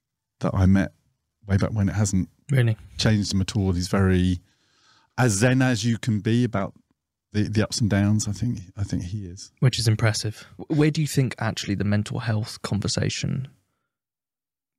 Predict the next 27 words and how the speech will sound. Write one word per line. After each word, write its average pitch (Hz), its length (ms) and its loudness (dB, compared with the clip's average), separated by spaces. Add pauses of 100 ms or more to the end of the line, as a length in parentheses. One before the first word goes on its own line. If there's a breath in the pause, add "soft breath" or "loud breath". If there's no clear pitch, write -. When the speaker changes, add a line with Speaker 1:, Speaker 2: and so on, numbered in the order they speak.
(260)
Speaker 2:
heads 120 380 0
towards - 500 -8
now - 340 -6
with - 220 -4
founders? - 580 -4 (500 loud breath)
Because 123 260 2
I 131 40 6
think 147 200 4
we 131 80 4
see 135 200 4
a 127 60 6
lot 117 220 2
of, 104 220 -4 (320 soft breath)
we 139 80 4
see 135 160 6
more 139 180 6
and 127 80 2
more 175 140 2
founders 107 560 0
talking, - 500 -2 (160)
which 135 220 0
is - 80 -4
fantastic. - 1000 -6
Speaker 1:
Yep. 110 160 4 (180)
Speaker 2:
I 113 80 -2
see 104 240 0
more 101 220 2